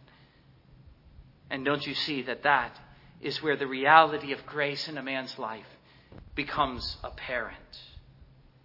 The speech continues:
It's in his ongoing conflict with sin. It's when he's tempted and the reality of grace is seen and appears. In this new man's ability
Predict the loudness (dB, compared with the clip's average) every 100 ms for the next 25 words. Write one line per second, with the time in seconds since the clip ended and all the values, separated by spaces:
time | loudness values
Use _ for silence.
0 | _ -10 -8 -4 -2 -2 4 6 6 6
1 | 4 4 2 2 2 0 -8 -8 -12 -20
2 | -16 -8 -6 -4 -4 -4 -8 -20 -20 _
3 | _ _ _ _ -20 -20 _ _ 0 2
4 | 4 4 2 0 2 2 2 -8 -10 -18
5 | -20 -20 -20 -20 _ -20 -20 -20 _ -2
6 | 0 4 8 10 8 2 -4 -4 -2 -2
7 | -2 -6 -10 -14 -16 -10 -6 -4 -4 -4
8 | -10 -18 -20 -20 -4 -2 0 -2 2 4
9 | 4 0 -8 -12 -14 -20 _ _ _ -20
10 | _ _ -12 -8 -6 -6 -4 -2 0 0
11 | -2 -6 -8 -4 -2 -2 -4 -12